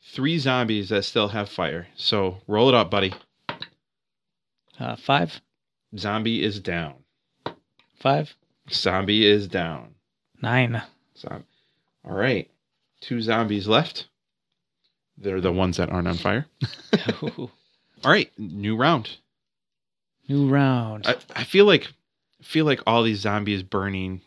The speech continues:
Speaker 1: at once. Like, I feel like there's now kind of some smoke, uh, up across the ceiling that's getting lower and lower.
Speaker 2: Could be, or they're, it's going up the staircase.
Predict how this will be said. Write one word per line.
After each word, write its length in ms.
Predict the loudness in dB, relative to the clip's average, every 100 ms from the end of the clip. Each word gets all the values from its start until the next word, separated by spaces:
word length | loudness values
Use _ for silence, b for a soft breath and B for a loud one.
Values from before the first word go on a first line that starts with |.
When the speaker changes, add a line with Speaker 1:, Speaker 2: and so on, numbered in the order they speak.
| _
Speaker 1:
at 140 | -6 -6
once. 440 | -4 -4 -4 -2
Like, 420 | 0 0 -4 -14 -16 _ _ _ _ _ _ _ _ _ _ _ -18
I 40 |
feel 200 | 0 2
like 180 | 4 2
there's 220 | 0 -2
now 360 | 0 0 0 -2 -8
kind 220 | -6 -4
of 80 | -4
some 180 | -6
smoke, 500 | -2 -2 2 0 0 -10 -16 _ _ 0
uh, 40 | 2 4
up 220 | 2 0
across 400 | -8 0 0 0
the 80 | -8
ceiling 460 | -8 -6 -4 -4
that's 180 | -6 -8
getting 280 | -6 -6 -4
lower 340 | -4 -2 -2
and 100 | -2
lower. 400 | -4 -4 -4 -4 -10 _ _ _ _ -8
Speaker 2:
Could 320 | 0 0 4
be, 120 | 6
or 360 | 6 6 2 2
they're, 180 | 6 6 4
it's 160 | -4 0
going 180 | 2
up 120 | 2 0
the 80 |
staircase. 680 | 0 2 2 0 -4 -6 -10